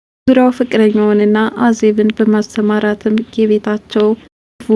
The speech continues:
አስመሳዮች ሆነው ተከስተዋል። በእርግጥ አዜብ ይሄ ነው የሚባል አንዳችም ተንኮል ስትሰራም አልተመለከትናትም። በርብቃ ላይም የሆነ ነገር እንድ-፣ አቤል ከቀድሞ ፍቅረኛውም ሆነ ከማሚቴ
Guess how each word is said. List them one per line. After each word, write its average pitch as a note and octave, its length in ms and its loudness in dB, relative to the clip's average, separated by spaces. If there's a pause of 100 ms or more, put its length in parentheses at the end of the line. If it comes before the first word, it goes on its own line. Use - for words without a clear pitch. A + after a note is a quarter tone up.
(220)
አስመሳዮች G#3+ 840 0
ሆነው G#3+ 280 0
ተከስተዋል። G#3+ 680 -2 (420)
በእርግጥ G#3+ 440 2
አዜብ G#3+ 400 2 (160)
ይሄ G#3+ 300 0
ነው G#3+ 140 2 (120)
የሚባል G#3+ 560 0 (140)
አንዳችም G#3+ 640 -2
ተንኮል G#3+ 360 -2
ስትሰራም G#3+ 680 -4
አልተመለከትናትም። G#3+ 1000 0 (520)
በርብቃ C4+ 440 2 (120)
ላይም G#3+ 380 2
የሆነ G#3+ 400 2
ነገር G#3+ 280 -2
እንድ-፣ G#3+ 260 0 (340)
አቤል C4 360 2
ከቀድሞ A#3 560 2
ፍቅረኛውም G#3+ 720 0
ሆነ G#3+ 240 0 (140)
ከማሚቴ G#3+ 600 0